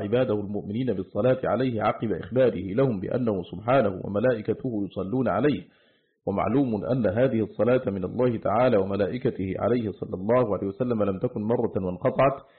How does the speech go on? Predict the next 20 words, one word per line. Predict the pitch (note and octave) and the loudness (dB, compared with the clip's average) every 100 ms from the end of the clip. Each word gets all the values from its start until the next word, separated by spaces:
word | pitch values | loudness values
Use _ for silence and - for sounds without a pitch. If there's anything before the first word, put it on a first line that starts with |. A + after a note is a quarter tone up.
| _ _ - | _ _ -2
بل | F#2+ | 2
هي | G#2 A2+ | 4 2
صلاة | - A2+ B2+ A#2 | 2 2 2 2
متكررة، | G2+ A#2+ A#2+ G2 G2 G#2+ B2+ C3+ - _ _ | -2 0 0 2 2 4 4 2 -2 _ _
ولهذا | F2 F#2 G#2+ B2 G2+ | 0 2 2 2 2
ذكرها | G2 - A2 C3 G#2+ | 2 2 2 4 2
مبينا | F#2+ B2+ G#2+ G2+ | 2 0 0 -2
بها | F#2 A#2 A2 | -2 0 0
فضله | F2+ A#2 A2+ A2+ | 2 2 2 2
وشرفه | G2 F#2+ A#2 B2 A2+ | 2 2 2 2 2
وعلو | G#2 F#2+ F2+ A2 B2+ | 0 0 0 0 0
منزلته | G2 F#2+ G2+ A2+ F#2+ A#2 G2 | 0 0 0 -2 -2 -4 -2
عنده، | G2+ C3 C3+ D3+ - - _ | -2 0 0 -2 -10 -20 _
ثم | A2+ G#2 | -2 0
أمر | - C3 G#2+ | 2 2 2
المؤمنين | G#2 G2 G2+ A#2+ B2 | 2 -2 -2 0 0
بها، | G2+ C#3 C#3+ D3 - - - | 0 2 2 0 -12 -10 -4
فتكرارها | F2+ G2 A#2 C#3 B2 A2 G#2 F#2+ | -2 0 2 4 2 4 4 4
في | G2+ | 2
حقهم | F2+ A#2+ - A2 G#2 | 0 0 0 -2 -2